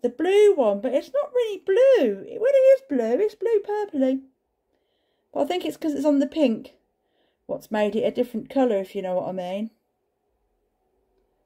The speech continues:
But yeah, stunning. Stunning. I would have to say, though, I think my favourite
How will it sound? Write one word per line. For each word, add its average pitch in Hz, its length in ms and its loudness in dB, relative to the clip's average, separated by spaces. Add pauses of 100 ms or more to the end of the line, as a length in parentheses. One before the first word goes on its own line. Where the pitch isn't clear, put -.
(120)
But - 120 -14
yeah, 196 280 -2
stunning. 185 600 -6 (360)
Stunning. 202 560 -4 (540)
I 233 120 4
would 285 300 -2
have 302 260 -6
to 285 100 -8
say, 277 360 -2
though, 208 440 -4
I 220 180 -2
think 269 500 -2
my 269 240 2
favourite 262 880 -2